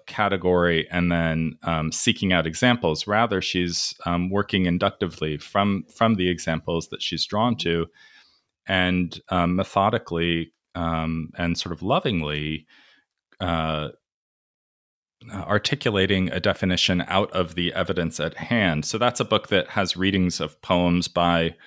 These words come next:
people like Gwendolyn Brooks, um, Sonia Sanchez, Harriet Mullen, Anne Spencer, Will Alexander, and today's poet, um, Ed Roberson. So that's very exciting. Um, Evie is also the, um, as I said, a poet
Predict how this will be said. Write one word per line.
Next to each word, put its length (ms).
people 200
like 160
Gwendolyn 400
Brooks, 600
um, 240
Sonia 280
Sanchez, 880
Harriet 360
Mullen, 800
Anne 220
Spencer, 720
Will 480
Alexander, 640
and 340
today's 380
poet, 360
um, 480
Ed 140
Roberson. 580
So 140
that's 160
very 180
exciting. 460
Um, 400
Evie 200
is 100
also 240
the, 320
um, 320
as 120
I 60
said, 180
a 40
poet 420